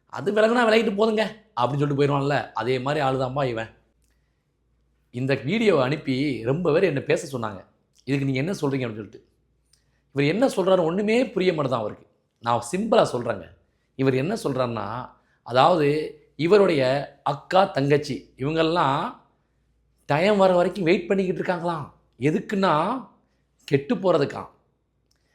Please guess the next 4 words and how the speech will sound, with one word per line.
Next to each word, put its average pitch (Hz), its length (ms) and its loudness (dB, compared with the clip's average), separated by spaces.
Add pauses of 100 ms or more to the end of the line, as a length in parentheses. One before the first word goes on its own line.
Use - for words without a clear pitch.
(400)
இவங்க 147 280 2 (580)
அக்கா 175 520 2
கல்யாணத்துக்கு 151 560 -2
முன்னாடியே 170 720 2